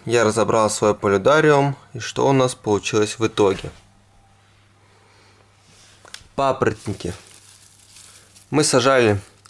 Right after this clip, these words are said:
растения, каждый по одному виду. В итоге с одного растения получилось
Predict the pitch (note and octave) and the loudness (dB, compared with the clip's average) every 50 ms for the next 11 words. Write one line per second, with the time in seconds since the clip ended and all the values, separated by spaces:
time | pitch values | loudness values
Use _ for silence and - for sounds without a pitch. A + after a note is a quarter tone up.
0 | - _ - - A2+ A2+ G#2+ - - D3 D#3+ F3 F3+ D3+ A2+ G2+ G2 G2+ - - | -20 _ -4 -2 0 0 -2 -2 -2 2 2 4 4 4 2 0 -2 -6 -12 -14
1 | _ - A#2 A#2 A2+ G#2 F#2+ G2 G2 - - G#2+ G#2 G2+ G#2 G#2 G#2 G#2 G2+ G2 | _ -4 -2 -2 -2 -2 -2 -6 -6 -4 -4 -2 -2 0 0 0 0 0 0 -2
2 | F#2+ G2+ G2+ G2+ F#2 F2+ F2 - - _ _ - _ _ _ _ _ _ _ _ | -2 -4 -6 -4 -4 -4 -6 -8 -14 _ _ -20 _ _ _ _ _ _ _ _
3 | _ - A2+ A2 C#3 C#3 C3 A2+ A2+ G2+ - - - G#2+ - - - G2+ - B2 | _ -8 -4 -2 0 -2 0 0 -2 -2 -2 -4 -6 -6 -4 -2 -4 -2 -2 -2
4 | A2+ A#2 A#2 A#2 A#2 A2+ A2 G#2+ G#2+ - - - C3 C#3 C#3+ C#3 B2+ G#2+ G2 - | -2 0 2 2 2 2 2 0 -2 -6 -4 -2 0 2 2 2 2 0 0 0
5 | G#2 G2+ G2 - - A#2+ B2 A#2+ A2 A2+ - | -2 -2 -2 -2 -2 0 0 0 0 -2 -8